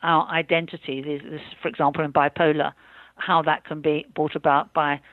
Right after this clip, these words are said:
the biochemistry of the brain. Um, another one, um, is with schizophrenia, um, which is not simply, it's not split personality, as people, you know, like to say, but actually it's a very complex, um,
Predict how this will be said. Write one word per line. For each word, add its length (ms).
the 60
biochemistry 760
of 120
the 60
brain. 380
Um, 300
another 300
one, 360
um, 300
is 280
with 180
schizophrenia, 880
um, 220
which 220
is 140
not 320
simply, 540
it's 140
not 220
split 280
personality, 680
as 160
people, 380
you 80
know, 220
like 260
to 100
say, 260
but 100
actually 380
it's 140
a 40
very 160
complex, 640
um, 260